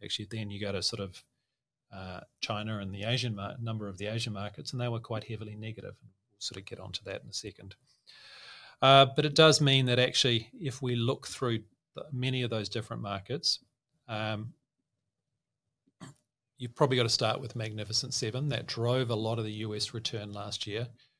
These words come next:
And, yeah, those names, I won't go through all seven, but, yeah, you can very much sort of <clears throat> expect who it is. Yeah, it's the Apples, the Microsofts, Nvidia,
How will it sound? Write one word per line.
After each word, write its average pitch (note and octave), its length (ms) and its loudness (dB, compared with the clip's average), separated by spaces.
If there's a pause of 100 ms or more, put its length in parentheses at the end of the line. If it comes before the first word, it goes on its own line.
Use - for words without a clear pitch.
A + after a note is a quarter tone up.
(300)
And, A2 500 -2
yeah, G#2 240 -6 (180)
those A#2 300 0
names, A2 480 -2 (140)
I A2+ 80 -8
won't G#2 160 -8
go G#2 120 -6
through G#2 200 -10
all G2+ 80 -8
seven, A2 420 -2
but, G#2 180 -4
yeah, G2 260 -6 (220)
you A2 140 -10
can A2 160 -8
very A2 240 -2
much G#2 340 -4
sort G#2+ 140 -8
of G2 80 -12 (720)
<clears throat> E3 260 4
expect A#2+ 440 0
who A2+ 180 0
it G#2+ 80 -2
is. G#2+ 260 0
Yeah, G2+ 220 -6
it's - 220 -6
the A2 240 -10
Apples, G#2 400 -6
the G#2 60 -10
Microsofts, - 680 -6
Nvidia, A#2 600 -4